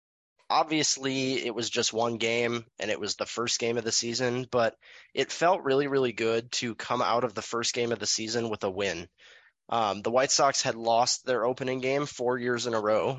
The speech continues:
prior to this year. And so it was just, uh, <laughs> it was just a good feeling when, you know, you feel like there were some blown chances. There was the Moncada play at third base that was kinda bothering you. You had a tie game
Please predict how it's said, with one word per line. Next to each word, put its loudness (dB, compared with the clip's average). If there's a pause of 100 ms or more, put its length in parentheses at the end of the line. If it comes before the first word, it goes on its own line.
prior 2
to -6
this -2
year. 0 (640)
And -2
so 4 (140)
it -2
was -2
just, 2 (200)
uh, 4
<laughs> -6
it -6
was 2
just 0
a 4
good 2
feeling 2
when, 2 (480)
you -6
know, 2
you -2
feel 2
like 6
there 2
were 0
some 0
blown 0
chances. -2
There 0
was 0
the 2
Moncada 2
play 0
at 0
third -4
base 2
that -2 (560)
was -2
kinda 2
bothering 4
you. -2
You -2
had 2
a 4
tie 2
game 0